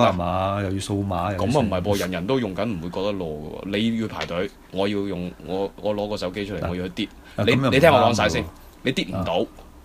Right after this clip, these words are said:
Speaker 2: 問題係你跌唔到，你跌 N 次之後都跌唔到呢，後邊就有意見啦。成扎人望住你嗰陣時，你攞唔攞啊？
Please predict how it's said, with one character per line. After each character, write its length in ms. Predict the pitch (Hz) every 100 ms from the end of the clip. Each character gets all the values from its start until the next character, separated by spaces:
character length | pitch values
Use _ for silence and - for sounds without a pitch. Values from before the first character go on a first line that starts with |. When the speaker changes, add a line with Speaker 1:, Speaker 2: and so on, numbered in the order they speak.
| -
Speaker 2:
問 120 | 117
題 60 | 110
係 180 | 87 104 104
你 80 | 104
跌 160 | 120 - 90
唔 140 | 82
到， 200 | 78 87 - - - - -
你 100 | 120
跌 160 | 139 185
N 220 | 123 135
次 200 | 147 -
之 140 | 104 127
後 160 | 92 76
都 120 | 147
跌 160 | 156 147
唔 180 | 87 82
到 160 | 85
呢， 80 | 113 131
後 180 | 95 98
邊 240 | 107 95 92
就 140 | 92
有 120 | 92
意 140 | 95 95
見 220 | 95 90
啦。 100 | 85 -
成 180 | - 87
扎 160 | 95 95
人 140 | 87
望 160 | 87 90
住 120 | 95
你 80 | 92
嗰 80 | 117
陣 40 | 98
時， 100 | 85
你 120 | 82
攞 80 | 90 85
唔 80 | 80
攞 160 | 80 87
啊？ 180 | 87